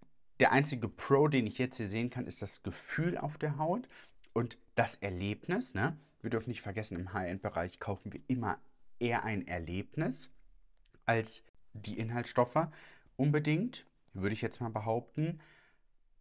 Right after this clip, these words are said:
Aber hundert Euro oder siebenhundertachtzig Euro für eine Pflegeserie, das, also erklär's mir. Erkläre es mir. Wir haben noch ein Produkt und das habe ich noch nicht benutzt. Das ist die Oil Drops Vitamin C Glow.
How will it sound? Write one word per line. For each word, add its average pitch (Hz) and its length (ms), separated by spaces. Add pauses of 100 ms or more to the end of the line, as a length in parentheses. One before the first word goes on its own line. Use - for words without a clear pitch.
(220)
Aber 120 260
hundert 170 420
Euro 131 380
oder 92 280
siebenhundertachtzig 123 1400
Euro 101 220
für - 180
eine 82 100
Pflegeserie, 82 760 (140)
das, 85 120 (260)
also 104 200 (500)
erklär's 165 540
mir. - 160 (720)
Erkläre 151 580
es - 220
mir. 78 240 (380)
Wir 135 100
haben 160 80
noch 147 140
ein 104 120
Produkt - 560 (320)
und 110 160
das 127 140
habe 165 100
ich 151 80
noch 113 80
nicht 120 160
benutzt. 92 380
Das 110 100
ist - 220
die 101 320
Oil 113 240
Drops 85 340
Vitamin 90 400
C - 240
Glow. 98 340